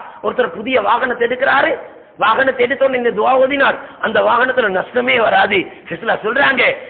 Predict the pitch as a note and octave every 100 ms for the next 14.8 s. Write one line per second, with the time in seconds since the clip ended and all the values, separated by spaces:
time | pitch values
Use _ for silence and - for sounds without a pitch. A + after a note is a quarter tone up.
0 | - - F3+ G#3+ F#3+ F#3 G3+ A3 A#3 C4+
1 | A#3+ F#3+ G#3+ A#3+ A3 - F3 G#3+ A#3 A#3
2 | G#3+ G#3+ C#4+ D4+ E4+ A#3+ - - - E3+
3 | G#3 G3 G3 G#3+ D#4 C#4+ F#3 - - F#3
4 | B3 C#4 C4 A#3 B3 B3 A#3+ A3+ G#3 G#3+
5 | D4 E4 D#4 C#4 C4 G3 - - - G#3
6 | G3+ G3+ C4+ C#4+ C4+ B3+ G3+ - - G3+
7 | C#4+ E4+ - B3+ F#4 G#4 D4+ F#3 D3 C3+
8 | - - - - _ _ _ _ _ _
9 | _ _ _ _ _ - - A3+ D4 C4
10 | C#4+ D4+ D4+ C#4 C#4+ - - - - G#3
11 | A3+ G3+ A#3 D4 D4+ D#4 D#4+ D#4+ C#4+ C4
12 | D4 D#4 D4 A#3 C#4+ D4 F4+ F4+ E4+ C#4+
13 | - - - - D4 D4 - - - A#3+
14 | C4+ D#4+ C#4 A#3 D4 F4+ F4+